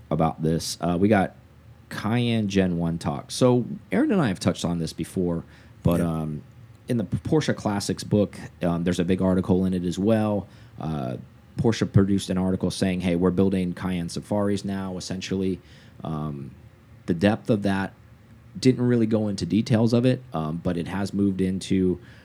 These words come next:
Speaker 1: the Porsche Classics realm. And what that means is basically Porsche Classics is now remanufacturing parts for the Gen one Cayenne, um, much like they did with the nine nine six. Uh, believe it or not, those have fallen into Porsche Classic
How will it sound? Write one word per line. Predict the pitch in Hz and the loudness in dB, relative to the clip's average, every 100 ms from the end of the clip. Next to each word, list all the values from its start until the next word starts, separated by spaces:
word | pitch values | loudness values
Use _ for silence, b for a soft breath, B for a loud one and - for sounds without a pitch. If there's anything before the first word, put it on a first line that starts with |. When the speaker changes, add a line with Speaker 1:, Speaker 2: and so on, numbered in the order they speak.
| B | B
Speaker 1:
the | - | 2
Porsche | - 92 - 80 | 4 4 0 -6
Classics | 85 85 - - 98 | -4 -4 -6 -8 -2
realm. | 90 98 95 95 - | 0 0 -2 -6 -8
And | 98 120 | -6 -4
what | 131 | 0
that | 123 110 | -2 -2
means | 110 107 | -4 -4
is | 92 | -4
basically | 87 92 - 98 95 92 87 B B B B - | -4 -4 -4 -4 -2 -2 -4 B B B B -2
Porsche | 127 127 110 | 0 0 -2
Classics | 98 98 95 90 | -4 -4 -6 -6
is | 85 | -4
now | 95 107 | -2 2
remanufacturing | 101 104 95 92 85 90 78 - 82 | 2 2 0 -2 -2 -4 -6 -8 -10
parts | - 92 87 | -4 -4 -4
for | - 85 | -8 -8
the | 78 | -8
Gen | 78 73 | -8 -10
one | 71 73 | -12 -12
Cayenne, | 76 69 85 - - - | -10 -10 -14 -20 -20 -16
um, | 87 80 82 82 | -8 -6 -6 -4
much | 101 117 | -4 -2
like | 113 101 | -4 -2
they | 98 | -2
did | 95 | -2
with | 90 | -2
the | 82 | -4
nine | 80 78 | -6 -6
nine | 73 71 | -8 -10
six. | - 64 - - - B B - | -10 -10 -10 -16 -16 B B -10
Uh, | 73 | -8
believe | 76 95 104 | -2 2 2
it | 104 | 2
or | 101 | 0
not, | 101 98 - | -2 -4 0
those | 92 95 | 0 2
have | 92 | -2
fallen | - 98 95 90 | -2 -2 -2 -2
into | 90 87 87 | -4 -6 -6
Porsche | - 85 82 | -6 -8 -8
Classic | - 80 78 80 | -8 -10 -8 -10